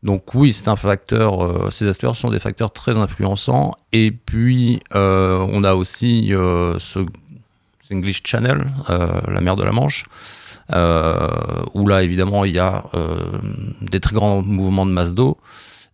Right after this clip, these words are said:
et, euh, une activité, euh, commerciale, euh, maritime très, très importante.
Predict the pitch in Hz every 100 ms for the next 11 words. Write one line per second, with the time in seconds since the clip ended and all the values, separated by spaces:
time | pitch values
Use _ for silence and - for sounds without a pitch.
0 | _ 107 107 107 101 92 90 87 82 87
1 | 90 85 87 85 101 95 85 85 87 101
2 | 104 - - _ - 95 82 - 104 110
3 | 113 113 - 92 90 87 87 92 87 80
4 | 76 104 113 - - 101 92 87 - -
5 | -